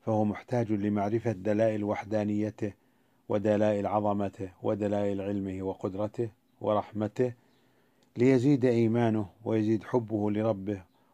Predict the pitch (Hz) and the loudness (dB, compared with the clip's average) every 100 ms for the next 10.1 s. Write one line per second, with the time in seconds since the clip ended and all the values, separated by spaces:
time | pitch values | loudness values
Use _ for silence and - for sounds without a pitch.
0 | - 110 104 107 104 - 95 110 107 98 | -4 0 0 0 -2 -6 -4 -4 -4 -4
1 | 101 104 117 - _ _ _ _ 101 98 | -2 2 0 -2 _ _ _ _ -2 -2
2 | 98 95 90 95 90 87 - 87 85 - | -2 -4 -4 -4 -6 -8 -8 -8 -8 -16
3 | _ _ _ _ _ 107 120 120 110 95 | _ _ _ _ _ 0 0 0 -2 -2
4 | 101 101 107 120 110 98 92 98 110 120 | -4 -2 2 2 2 -2 -4 -2 0 -2
5 | 117 120 113 107 92 82 87 - _ _ | -4 -6 -4 -2 -4 -6 -14 -16 _ _
6 | _ _ _ _ _ _ _ _ _ _ | _ _ _ _ _ _ _ _ _ _
7 | _ _ _ _ _ _ _ _ _ _ | _ _ _ _ _ _ _ _ _ _
8 | _ - 135 101 117 113 107 - 104 104 | _ 0 0 2 2 2 0 -2 0 2
9 | 117 117 107 98 95 - 95 - 92 82 | 2 0 -2 -2 -6 -14 -14 -10 -10 -10
10 | 90 | -16